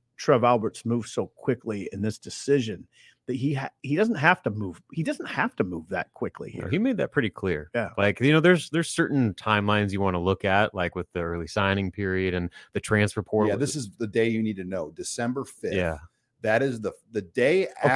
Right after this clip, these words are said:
Speaker 1: Okay, well, yeah,
Speaker 3: okay.
Speaker 1: go ahead, Sean.
Speaker 3: So the college football playoff championship teams are announced on, like, Sunday the fourth, I believe it is.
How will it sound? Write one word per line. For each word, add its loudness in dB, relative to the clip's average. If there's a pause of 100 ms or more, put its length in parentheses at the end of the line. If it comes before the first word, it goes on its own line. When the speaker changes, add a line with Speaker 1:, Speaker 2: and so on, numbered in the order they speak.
Speaker 1:
Okay, 2
well, -6
yeah, 6
Speaker 3:
okay. 2
Speaker 1:
go 4
ahead, -2
Sean. -10
Speaker 3:
So -8
the -2
college 2
football 2
playoff 0
championship -6
teams -8
are -2
announced -4
on, -10
like, -14
Sunday -2
the -12
fourth, -6
I -4
believe -6
it -4
is. -2